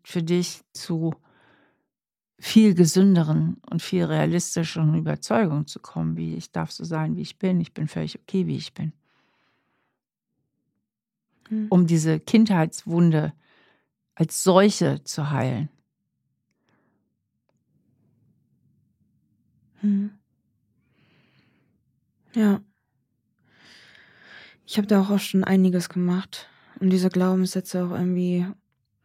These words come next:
Speaker 2: umzuschreiben in meinem Kopf.
Speaker 1: Aber?
Speaker 2: Es ist, ist halt irgendwie so tief in mir verankert, dass ich das einfach nicht loskriege.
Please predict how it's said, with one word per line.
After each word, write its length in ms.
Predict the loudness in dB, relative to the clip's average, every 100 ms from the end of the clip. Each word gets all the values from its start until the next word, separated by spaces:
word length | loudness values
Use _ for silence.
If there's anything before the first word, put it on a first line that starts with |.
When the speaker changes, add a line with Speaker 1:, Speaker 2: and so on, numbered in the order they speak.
| _ _ _ _ _ _ _ _ _
Speaker 2:
umzuschreiben 760 | 2 2 2 -4 -4 -2 0 0
in 100 | 0
meinem 260 | -2 -4
Kopf. 340 | -4 -8 -10 _ _ _ _ _ _ _ _ _ _ _ -20 -4
Speaker 1:
Aber? 320 | 0 2 0 -2 _ _ _ _ _
Speaker 2:
Es 160 | -20 -20
ist, 320 | -20 -20 -20 _ _ -20 -20 -20 -20 _ _ _ _ _ _ _ _ _ _ _
ist 160 | -8 2
halt 140 | 2
irgendwie 260 | 4 4 4
so 240 | 4 2
tief 380 | 2 2 2 4
in 80 | 4
mir 120 | 4
verankert, 840 | 2 0 0 2 2 0 -2 -10 -20 _ _ _ _ _ _ _ _ _ _ _ _
dass 100 | -18 -14
ich 80 |
das 160 | -10 -6
einfach 300 | -4 -4 -4
nicht 180 | -4 -2
loskriege. 680 | -4 -4 -8 -6 -4 -4